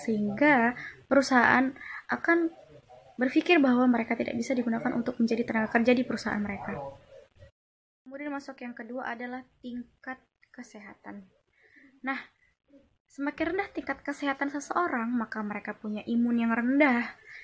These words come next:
dan mereka lebih gampang jatuh sakit, sehingga mereka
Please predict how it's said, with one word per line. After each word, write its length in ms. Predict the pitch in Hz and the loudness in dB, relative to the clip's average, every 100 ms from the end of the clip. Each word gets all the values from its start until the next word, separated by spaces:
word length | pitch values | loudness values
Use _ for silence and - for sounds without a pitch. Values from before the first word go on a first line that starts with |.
| - | 0
dan 180 | 240 254 | 6 8
mereka 300 | 233 220 277 | 6 4 4
lebih 180 | 294 247 | 6 8
gampang 320 | 247 247 302 | 6 8 6
jatuh 240 | 262 262 | 6 2
sakit, 400 | 285 349 - 302 - - - - | 0 -2 0 -4 -4 -16 -14 -6
sehingga 560 | - 320 339 311 240 | 4 10 12 10 8
mereka 480 | 240 226 220 262 | 6 4 2 4